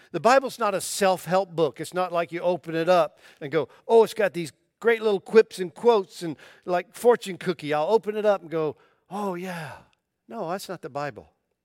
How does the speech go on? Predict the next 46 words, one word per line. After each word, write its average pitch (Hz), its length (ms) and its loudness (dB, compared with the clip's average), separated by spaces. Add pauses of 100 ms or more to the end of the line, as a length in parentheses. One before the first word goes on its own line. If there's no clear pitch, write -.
(1500)
Of 131 60 -6
all 202 160 4
the 262 80 -4
years 202 260 2
I've 175 140 0
had 170 140 0
the 160 80 -8
privilege 156 520 -4
and 143 100 -8
honor 147 280 -2
of 123 80 -10
studying 151 480 -2
and 127 120 -6
reading 147 300 -6
the 139 80 -4
Bible, 139 480 -2 (180)
I 156 120 0
think 160 200 -4
I've 156 200 0
come 156 260 -6
to 147 220 -10
the 131 100 -8
terms 156 440 -4
that 139 120 -6
there's, 127 260 -8 (260)
there's, 139 260 -4
there's 147 280 -4
basically 170 440 -2
two 175 200 -8
things 147 300 -8
that 139 140 -6
I 131 80 -2
know 131 160 -4
about 117 320 -6
the 131 60 -16
Bible. 101 460 -10 (1080)
The 120 80 -16
Bible 143 340 -2
is 117 100 -10
about 117 340 -8 (280)
God's 156 280 -6
heart, 185 360 -6 (960)
and 113 100 -18
the 110 60 -16
Bible's 123 360 -10
about 127 280 -10